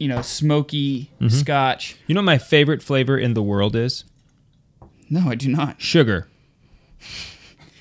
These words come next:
Speaker 1: Is that a flavor?
Speaker 2: Yes.
Speaker 1: I don't
Speaker 2: It's
Speaker 1: think
Speaker 2: a
Speaker 1: it's,
Speaker 2: flavor that
Speaker 1: I don't
Speaker 2: has
Speaker 1: think it's a
Speaker 2: many
Speaker 1: flavor.
Speaker 2: It's, it's like a virtue. It has many sub
Speaker 1: I don't feel like that it's
Speaker 2: sub
Speaker 1: a flavor at
Speaker 2: virtues.
Speaker 1: all.
Speaker 2: There are many sub virtues of sugar,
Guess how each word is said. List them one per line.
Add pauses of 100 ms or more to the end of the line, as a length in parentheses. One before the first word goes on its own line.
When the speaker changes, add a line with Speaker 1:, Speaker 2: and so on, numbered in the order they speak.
(200)
Speaker 1:
Is
that
a
flavor? (680)
Speaker 2:
Yes. (1900)
Speaker 1:
I
don't
Speaker 2:
It's
Speaker 1:
think
Speaker 2:
a
Speaker 1:
it's,
Speaker 2:
flavor
that
Speaker 1:
I
don't
Speaker 2:
has
Speaker 1:
think
it's
a (100)
Speaker 2:
many
Speaker 1:
flavor.
Speaker 2:
It's,
it's
like
a
virtue.
It
has
many
sub
Speaker 1:
I
don't
feel
like
that
it's
Speaker 2:
sub
Speaker 1:
a
flavor
at
Speaker 2:
virtues.
Speaker 1:
all.
Speaker 2:
There
are
many
sub
virtues
of
sugar,